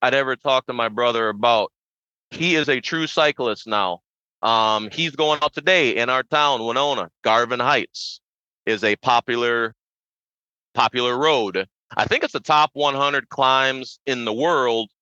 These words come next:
that, um, uh, road cyclists train on. I think it made that magazine in nineteen ninety-nine or two thousand, early two thousand. So, yeah. And Dion's gonna go,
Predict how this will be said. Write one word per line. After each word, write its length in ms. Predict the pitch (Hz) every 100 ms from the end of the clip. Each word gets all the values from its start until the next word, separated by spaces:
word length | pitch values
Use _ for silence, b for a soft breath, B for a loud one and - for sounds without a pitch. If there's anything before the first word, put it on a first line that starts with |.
| _ _ _ _ _
that, 260 | 117 110 110 -
um, 680 | 110 107 107 104 98 92 92 _ _ _ -
uh, 160 | 95 98
road 280 | 120 123
cyclists 440 | - 123 117 107 104
train 320 | 143 151 127
on. 160 | 101 95
I 80 |
think 180 | - 165
it 80 | 131
made 220 | 131 135
that 160 | 131 113
magazine 720 | 127 127 120 110 127 127 127
in 480 | 123 107 101 101 98
nineteen 840 | 104 123 131 - 135 127 127 123 120 _ _ _ _ _ -
ninety-nine 680 | 120 127 117 117 147 175 170
or 100 | -
two 160 | 104 135
thousand, 200 | 123 123
early 220 | 131 143
two 140 | 139 139
thousand. 400 | 139 156 165 165
So, 140 | - 127
yeah. 260 | 135 87 85 _ _ _ _ _ _ _
And 200 | 110 107
Dion's 280 | 113 143 139
gonna 140 | 131 123
go, 400 | 117 123 131